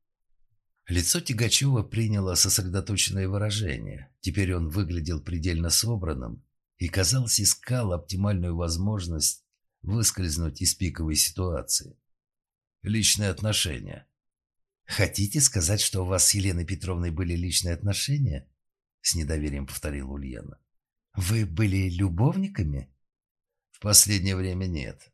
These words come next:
но некоторое время назад мы встречались". "Врёте, вы нагло врёте!"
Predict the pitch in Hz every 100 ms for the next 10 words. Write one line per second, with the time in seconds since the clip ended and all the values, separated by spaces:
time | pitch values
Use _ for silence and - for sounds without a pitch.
0 | _ 85 82 80 90 82 90 87 87 85
1 | 85 85 95 82 78 76 92 85 - 64
2 | - - - _ _ _ _ - 143 127
3 | 120 110 98 - 78 73 73 85 117 135
4 | 123 107 98 113 117 101 104 117 104 110
5 | 123 131 92 - - 60 52